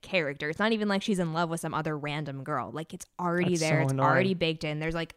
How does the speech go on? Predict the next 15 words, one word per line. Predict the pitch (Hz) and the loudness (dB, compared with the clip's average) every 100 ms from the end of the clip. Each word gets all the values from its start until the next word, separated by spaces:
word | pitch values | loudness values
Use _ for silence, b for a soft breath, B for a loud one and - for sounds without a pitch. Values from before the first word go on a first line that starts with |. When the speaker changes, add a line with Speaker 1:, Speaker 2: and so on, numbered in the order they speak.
| - | -4
Speaker 1:
a | 170 | -2
lot | 165 175 247 | 2 6 4
of | 254 | 2
cute | - 240 220 | -2 -4 0
moments | 180 175 165 | 0 0 -4
between | 160 156 156 | -4 -4 -4
them | 147 | -4
that | 147 | -4
are | 147 | -6
just, | 147 156 | -6 -6
like, | 160 165 - B B B | -6 -6 -8 B B B
female | 381 392 370 | 2 4 2
friendship | 359 330 311 175 156 - b b | 4 2 4 2 0 -4 b b
or | 180 175 170 160 b _ | 6 6 6 2 b _
maybe | - 135 135 131 | -4 -4 -4 -6